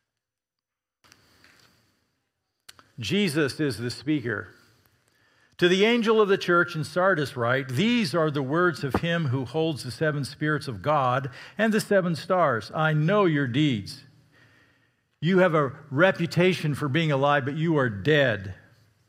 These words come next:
Wake up, strengthen what remains and is about to die. For I have found your deeds unfinished in the sight of my God.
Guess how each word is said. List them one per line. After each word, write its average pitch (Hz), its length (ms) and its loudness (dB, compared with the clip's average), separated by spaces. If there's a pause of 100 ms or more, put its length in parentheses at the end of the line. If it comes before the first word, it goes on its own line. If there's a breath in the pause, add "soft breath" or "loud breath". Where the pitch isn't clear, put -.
(180)
Wake 240 260 4
up, 240 280 4
strengthen 185 720 0
what 139 160 2
remains 151 760 -2
and 127 160 -4
is 113 100 -6
about 113 380 -2
to 131 80 -6
die. 104 480 -2 (520 loud breath)
For 131 180 -2
I 160 140 2
have 160 140 2
found 151 280 0
your 143 160 -2
deeds 135 380 -4
unfinished 151 760 -2
in 127 80 -4
the 113 80 -6
sight 147 380 -2
of 110 120 -10
my 110 180 -2
God. 107 520 -2